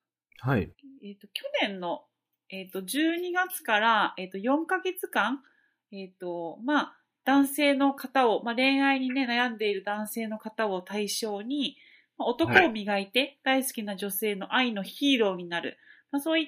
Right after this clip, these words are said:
Speaker 2: たマン・オブ・ゴールドプログラムっていうのを、えー、十二月から四ヶ月間、あの、実施していたんですけど、まあ、それが、あの、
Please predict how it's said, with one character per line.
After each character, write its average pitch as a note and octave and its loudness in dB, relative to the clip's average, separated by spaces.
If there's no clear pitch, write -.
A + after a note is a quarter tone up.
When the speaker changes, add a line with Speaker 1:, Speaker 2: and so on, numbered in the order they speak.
Speaker 2:
た F4 2
マ C4+ 6
ン・ D4+ 8
オ C#4+ 6
ブ・ C#4 2
ゴ D4 8
ー D4 6
ル C#4+ 2
ド C#4 0
プ C#4+ 2
ロ C#4 8
グ C4+ 2
ラ C4 6
ム G3+ -4
っ - -4
て - -6
い G3 0
う F#3+ -2
の G3+ 0
を、 - -6
え F#3 -4
ー、 F#3 -12
十 A#3+ 0
二 A#3 0
月 A#3+ 0
か G#3 -2
ら G3 2
四 A3 0
ヶ A#3 -8
月 A#3+ -2
間、 F3+ -2
あ G3 -6
の、 F3+ -8
実 G3+ -8
施 - -6
し - -6
て A#3 -2
い A3+ -6
た A3+ 2
ん G#3 -6
で F#3+ -6
す F#3 -12
け G3+ -6
ど、 G#3+ 2
ま - -8
あ、 F#4+ -4
そ G#4+ 0
れ G#4 6
が、 G4+ 4
あ A#3 -2
の、 G3 0